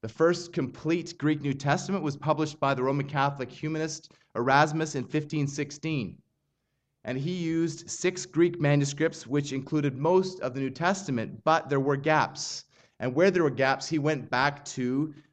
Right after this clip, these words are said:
the Latin Vulgate, which is the Bible used by Roman Catholics. William Tyndale used the same manuscripts as Erasmus to publish the first English New Testament in fifteen twenty-six.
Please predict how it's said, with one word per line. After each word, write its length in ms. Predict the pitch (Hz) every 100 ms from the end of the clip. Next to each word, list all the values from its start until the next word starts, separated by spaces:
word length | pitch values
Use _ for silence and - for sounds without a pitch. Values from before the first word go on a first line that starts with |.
| _
the 100 | 131
Latin 340 | 123 127 123 135
Vulgate, 480 | 117 175 156 110 95
which 160 | 113
is 100 | 123
the 80 | 120
Bible 460 | 107 120 127 135 127
used 480 | 117 123 127 - -
by 220 | 110 117
Roman 280 | 117 117 110
Catholics. 760 | 147 151 151 104 - - - - _ _ _ _ _ _ _ _ _ _ _ 135
William 400 | 165 175 143 139
Tyndale 580 | 196 226 196 135 131
used 420 | 131 143 160 143 120
the 100 | 135
same 600 | - 165 170 190 190 160
manuscripts 560 | 143 147 143 139 135
as 120 | 127
Erasmus 580 | 131 131 156 165 135 127
to 120 | 127
publish 340 | 127 151 143 143
the 100 | 123
first 540 | - 160 170 - - _ _
English 340 | 151 151 147 139
New 160 | 131
Testament 580 | 135 156 151 - 135 131
in 140 | - 143
fifteen 440 | 151 147 151 139
twenty-six. 920 | - 143 123 - 147 - - - -